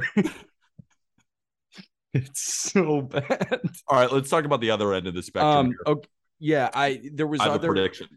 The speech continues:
Speaker 1: Yes.
Speaker 2: You,
Speaker 1: Oh,
Speaker 2: you,
Speaker 1: yeah, yeah,
Speaker 2: you
Speaker 1: yeah.
Speaker 2: wanna hear my prediction?
Speaker 1: Yeah,
Speaker 2: So
Speaker 1: real
Speaker 2: we're
Speaker 1: quick, let me give you the, uh,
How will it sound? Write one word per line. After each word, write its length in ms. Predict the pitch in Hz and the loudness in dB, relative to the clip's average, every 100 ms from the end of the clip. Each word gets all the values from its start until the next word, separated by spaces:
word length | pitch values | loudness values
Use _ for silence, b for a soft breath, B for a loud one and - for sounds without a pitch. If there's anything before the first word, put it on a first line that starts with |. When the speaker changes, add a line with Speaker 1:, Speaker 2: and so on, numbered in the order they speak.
| _ _ - | _ _ -6
Speaker 1:
Yes. 460 | 123 107 - - _ | -4 -4 -6 -18 _
Speaker 2:
You, 60 | - | 0
Speaker 1:
Oh, 240 | 175 202 165 | 4 4 4
Speaker 2:
you, 120 | 156 | 0
Speaker 1:
yeah, 100 | 156 | -2
yeah, 140 | 156 | -2
Speaker 2:
you 80 | 147 | -2
Speaker 1:
yeah. 40 | 143 | 0
Speaker 2:
wanna 140 | 107 | 0
hear 100 | 113 | 0
my 140 | 101 | 0
prediction? 460 | 101 101 101 123 120 b 160 | 0 -2 -2 -4 -12 b -2
Speaker 1:
Yeah, 160 | 170 | 2
Speaker 2:
So 100 | 147 | 4
Speaker 1:
real 200 | 135 143 | 6 6
Speaker 2:
we're 40 | 139 | 6
Speaker 1:
quick, 320 | 190 180 147 | 4 2 2
let 100 | 156 | -4
me 60 | |
give 180 | 156 156 | -2 -4
you 60 | 160 | -4
the, 180 | 147 135 | -4 -2
uh, 140 | 110 | -4